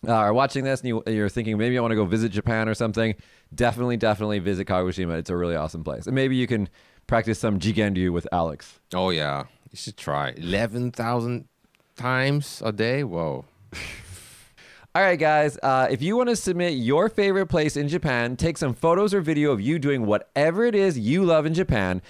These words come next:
Speaker 1: and send them to us on Twitter at Kago Talk, message our Facebook page, Small Talk Kagoshima, or become our line friend with the information on screen. And now it's time for Hayato Teaches Mitch.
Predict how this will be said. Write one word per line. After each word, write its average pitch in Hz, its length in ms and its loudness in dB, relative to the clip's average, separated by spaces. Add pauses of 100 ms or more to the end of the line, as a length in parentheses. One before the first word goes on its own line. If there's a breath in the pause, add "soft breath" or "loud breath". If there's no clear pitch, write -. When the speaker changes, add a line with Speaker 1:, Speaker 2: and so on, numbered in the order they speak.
(240 loud breath)
Speaker 1:
and 143 200 2
send 226 320 0
them 214 140 2
to 151 180 2
us 143 140 2 (100)
on 147 260 2
Twitter 156 420 2 (120)
at 120 280 2
Kago 131 340 4
Talk, 117 380 2 (400 soft breath)
message 117 400 2
our 123 120 4
Facebook 170 460 2
page, 139 280 2
Small 117 360 2
Talk 107 320 2
Kagoshima, 147 640 2 (240 loud breath)
or 240 180 2
become 208 300 0
our 190 100 4
line 151 340 2
friend 147 220 0
with 139 100 0
the 120 140 -2
information 107 500 0
on 95 200 2
screen. 78 400 -2 (1400 loud breath)
And 147 100 0
now 254 180 4
it's 247 120 0
time 170 340 2
for 101 280 4
Hayato 107 1400 4
Teaches 117 540 2
Mitch. - 520 -2